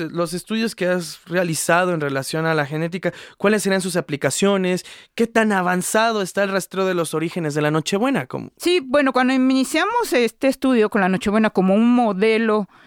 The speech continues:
Speaker 2: para estudiar a las plantas silvestres que son emblemáticas de México,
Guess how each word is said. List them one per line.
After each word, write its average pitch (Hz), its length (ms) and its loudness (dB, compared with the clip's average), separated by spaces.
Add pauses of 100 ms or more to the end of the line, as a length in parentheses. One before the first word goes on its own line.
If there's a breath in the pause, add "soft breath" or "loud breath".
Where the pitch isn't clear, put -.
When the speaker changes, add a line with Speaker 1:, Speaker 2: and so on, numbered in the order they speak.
(180 soft breath)
Speaker 2:
para 185 480 2
estudiar 190 640 2
a 202 80 2
las 175 160 -2
plantas 175 340 -2
silvestres 165 520 -4
que 156 120 -2
son 160 680 -2
emblemáticas 160 840 0
de 185 80 4
México, 202 640 0